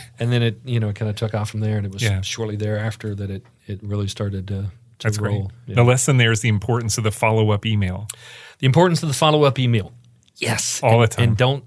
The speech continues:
Speaker 1: and don't go with the first person that wants to
Speaker 2: That's true too.
Speaker 1: wants to sign you.
Speaker 2: And I also wanted to point out that, you know, you being in Tallahassee, that, I mean, Florida State's got one of the premier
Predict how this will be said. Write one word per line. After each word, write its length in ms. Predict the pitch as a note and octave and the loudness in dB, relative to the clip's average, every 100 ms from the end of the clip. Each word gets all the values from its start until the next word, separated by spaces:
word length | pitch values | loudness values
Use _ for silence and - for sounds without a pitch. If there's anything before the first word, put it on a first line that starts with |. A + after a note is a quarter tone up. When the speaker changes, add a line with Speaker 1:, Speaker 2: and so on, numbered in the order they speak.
| - A#2+ | -10 -2
Speaker 1:
and 180 | A2 | 0
don't 400 | A#2 B2 B2 C3 | 2 2 0 -6
go 220 | A2+ A#2 A2 | 0 2 2
with 260 | A2 G2+ | 0 -2
the 60 | G#2 | -4
first 420 | - B2 G#2+ - | -4 -4 -4 -6
person 440 | - G#2+ - G#2+ | -8 -6 -4 -6
that 100 | G2+ | -6
wants 320 | G2 G2+ G2 - | -6 -8 -8 -8
to 100 | G#2+ | -4
Speaker 2:
That's 220 | G#2+ - | -2 -2
true 140 | - G2+ | -2 -2
too. 240 | G#2+ G2+ F#2+ - _ _ - | -2 -4 -4 -14 _ _ -8
Speaker 1:
wants 240 | G#2 - | -6 -6
to 80 | - | -8
sign 340 | - G2+ G2 | -8 -6 -6
you. 60 | F#2+ - | -8 0
Speaker 2:
And 100 | D3+ | 4
I 40 | F3+ | 4
also 180 | A3 F#3 | 4 4
wanted 240 | B2+ A2+ | 4 4
to 40 | C3 | 4
point 160 | A2+ | 4
out 180 | G#2 G#2 | 4 2
that, 220 | G#2+ G2+ - - - _ - | 0 0 -4 -20 -20 _ 2
you 60 | |
know, 60 | B2+ | 6
you 160 | B2+ D#3+ | 6 6
being 200 | D3+ B2 | 6 4
in 80 | |
Tallahassee, 680 | A2 G#2+ G#2 G#2+ B2+ - A2 | 2 2 0 0 -2 -2 -2
that, 240 | G#2 G#2 - _ _ _ _ _ _ _ _ _ | 0 -2 -4 _ _ _ _ _ _ _ _ _
I 40 | C#3 | 2
mean, 200 | A#2+ A2 | 4 4
Florida 320 | - D3 C#3 | 4 4 4
State's 360 | - C3 A#2+ | 2 0 0
got 200 | - A#2 | 0 0
one 140 | A#2 A#2 | 0 0
of 100 | G2+ | 0
the 80 | G#2 | -2
premier 680 | - A#2+ A#2 A#2+ A2+ G#2 | 0 2 4 4 4 2